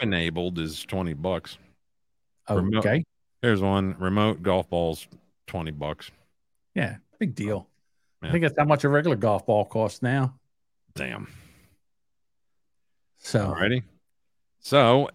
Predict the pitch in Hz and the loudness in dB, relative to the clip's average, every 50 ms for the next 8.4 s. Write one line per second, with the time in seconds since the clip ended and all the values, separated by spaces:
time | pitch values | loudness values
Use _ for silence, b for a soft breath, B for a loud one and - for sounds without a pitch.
0 | - 110 113 120 135 131 131 127 123 117 - - 104 110 104 117 131 143 151 143 | -4 2 4 4 6 6 4 4 2 0 -2 -2 -2 0 0 2 2 2 2 0
1 | 131 123 - - 113 107 - - 180 196 180 160 143 156 170 180 175 147 117 - | 0 -2 -2 -4 -8 -8 -4 -2 0 2 2 2 2 2 2 2 2 0 0 -2
2 | - 190 202 202 190 180 170 151 127 123 135 135 147 147 135 - 165 165 156 - | -4 -2 0 0 0 0 0 0 -2 0 2 4 4 2 0 -2 -4 -4 -4 -6
3 | _ _ _ _ _ _ _ _ _ _ _ _ - - 139 160 180 220 208 156 | _ _ _ _ _ _ _ _ _ _ _ _ -6 0 2 2 4 4 4 2
4 | 120 98 87 80 85 80 78 73 76 71 64 - 82 82 107 139 131 - _ _ | 2 0 0 -2 -2 -2 -2 -2 -4 -8 -8 -8 -8 -6 -6 -6 -8 -10 _ _
5 | _ _ - - _ _ _ _ _ _ _ _ - _ _ _ _ _ - - | _ _ -20 -20 _ _ _ _ _ _ _ _ -20 _ _ _ _ _ -6 0
6 | 139 143 160 185 175 - - - 131 117 107 120 127 135 143 143 139 131 117 - | 2 2 2 2 0 -4 -8 -8 -6 -4 0 0 2 2 2 2 2 0 0 0
7 | 139 151 165 156 139 123 135 135 120 - - 131 127 120 110 - _ _ 101 98 | 0 0 0 0 -2 -4 -4 -4 -4 -4 -4 -4 -4 -4 -6 -12 _ _ -16 -8
8 | 104 117 120 - - 92 104 98 | -4 -4 -4 -4 -4 -4 -4 -2